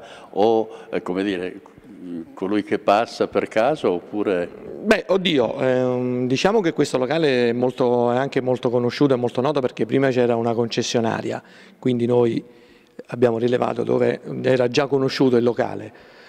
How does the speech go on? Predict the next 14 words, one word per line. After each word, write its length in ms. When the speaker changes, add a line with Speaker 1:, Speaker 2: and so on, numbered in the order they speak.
Speaker 2:
Molte 320
persone 420
si 140
fermano, 440
molte 280
persone, 880
anche 220
perché 220
avendo 300
dei 160
centri 320
commerciali 540
vicino, 400
quindi 320